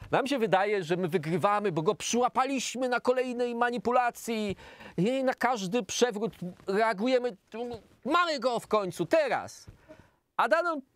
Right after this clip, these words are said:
Tusk na to patrzy, mówiąc szczerze, i mówi: „Według mnie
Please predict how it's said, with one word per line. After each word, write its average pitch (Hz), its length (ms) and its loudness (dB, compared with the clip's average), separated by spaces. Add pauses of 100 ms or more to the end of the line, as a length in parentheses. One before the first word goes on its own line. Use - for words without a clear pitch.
Tusk 247 300 0
na 214 100 2
to 196 120 0
patrzy, 147 340 -2
mówiąc 139 320 -2
szczerze, 151 480 -2 (420)
i 160 100 0
mówi: 190 460 0 (1700)
„Według 220 420 0
mnie 165 480 2